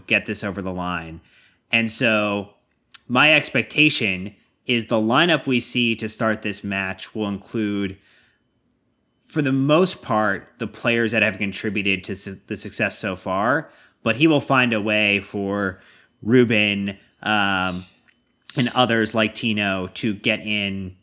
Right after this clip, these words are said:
in that five sub individual group because he's gonna wanna keep people as fresh as possible 'cause these games are gonna come so fast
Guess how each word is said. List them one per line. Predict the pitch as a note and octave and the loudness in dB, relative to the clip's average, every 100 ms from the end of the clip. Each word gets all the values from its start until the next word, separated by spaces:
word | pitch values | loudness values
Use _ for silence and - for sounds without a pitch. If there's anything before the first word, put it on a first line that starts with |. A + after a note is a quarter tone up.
| - | -8
in | A2+ | -2
that | G#2+ G2 - | -2 -2 -6
five | - A#2+ G#2+ G2+ | -4 0 2 0
sub | - - G#2+ F#2 | -2 -4 -4 -4
individual | G#2 G2+ G2 G2 G2 F#2+ | -8 -8 -4 -4 -4 -6
group | E2+ G2 F#2 - | -4 -4 -4 -6
because | G#2+ G2+ G2+ | -8 -6 -6
he's | A2+ | -4
gonna | A#2+ G#2+ | -4 -4
wanna | G2 G2 | -4 -4
keep | G#2+ F#2 | -6 -8
people | G2 F#2+ | -8 -6
as | F#2 | -6
fresh | - F#2+ F2 | -4 -6 -6
as | F#2+ | -8
possible | - F2+ F#2 F2+ | -6 -6 -6 -10
'cause | E2+ F#2 | -10 -8
these | A#2 A2 | -4 0
games | A2+ G#2 | 2 2
are | G2 | 0
gonna | G2 F#2+ | -6 -6
come | G#2+ F#2 | -8 -6
so | - A2 | -4 -2
fast | A2 G2+ F#2 F2+ - - | 0 0 2 0 -6 -10